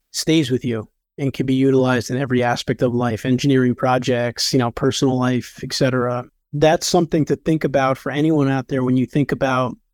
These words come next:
whether it's teaching, mentoring, training programs. I know, as I said earlier, E M I worked a lot with Parametrics over the last few years on building this project management development program. And it's something that we've even thought about there is how do we give project managers a framework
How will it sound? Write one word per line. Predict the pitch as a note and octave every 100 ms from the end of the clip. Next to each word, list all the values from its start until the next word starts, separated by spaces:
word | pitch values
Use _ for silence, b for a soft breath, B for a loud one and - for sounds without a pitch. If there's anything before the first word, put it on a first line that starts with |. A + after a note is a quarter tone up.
| _
whether | D3+ C#3 C3
it's | B2 -
teaching, | - F3 D3 F3 D3
mentoring, | C#3 C#3 C#3 D3+ C#3+ C#3 C3+ C3 B2+ - _
training | - - D3+ C#3+ C#3
programs. | - C#3 B2+ C3 B2+ B2 A#2 - _ _ _ _ C#3+
I |
know, | C3+ C#3+ C#3+
as | C3+
I | C3
said | - C#3
earlier, | C#3+ D#3+ C3+ B2+ B2 B2 - _ -
E | D3+
M | D3 C3+
I | C#3
worked | C3+ B2+ C3 - -
a | D#3+
lot | C3+ C3+ C3 -
with | C3
Parametrics | - C3 B2+ C3+ D3 -
over | B2+
the | C3
last | C3 A#2+ -
few | C3
years | E3 C#3+
on | B2
building | C#3 D3 C3+
this | A#2+
project | C3 B2+ B2+
management | B2+ B2+ B2 A2+
development | B2+ F#3+ E3
program. | - C3+ C3
And | B2
it's | -
something | D3 D3 D3
that | C3
we've | C3
even | C#3 C3
thought | A#2+ C3 C3
about | B2 A#2+
there | E3 F3+
is | C3
how | -
do | C3+
we | C#3+ C#3
give | C3+ C#3 B2 -
project | B2+ B2 A#2
managers | D#3 E3 D3 B2+
a | B2+
framework | - C3 B2+ B2 A#2+ A2+